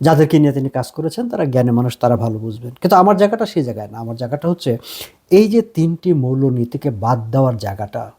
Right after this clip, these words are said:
বাংলাদেশের নামটাকে পাল্টে দেওয়ার জায়গাটা, সেই জায়গাটা আসলে কোথায়? আপনাদের নিশ্চয়ই মনে আছে যে পাঁচই আগস্টের পরে এই বৈষম্য বিরোধী ছাত্র আন্দোলনের নেতারা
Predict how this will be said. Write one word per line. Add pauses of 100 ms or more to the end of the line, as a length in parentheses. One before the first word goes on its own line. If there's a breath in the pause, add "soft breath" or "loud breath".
(600)
বাংলাদেশের
নামটাকে
পাল্টে
দেওয়ার
জায়গাটা,
সেই
জায়গাটা
আসলে
কোথায়? (960 loud breath)
আপনাদের
নিশ্চয়ই
মনে
আছে
যে
পাঁচই
আগস্টের
পরে
এই
বৈষম্য
বিরোধী
ছাত্র
আন্দোলনের
নেতারা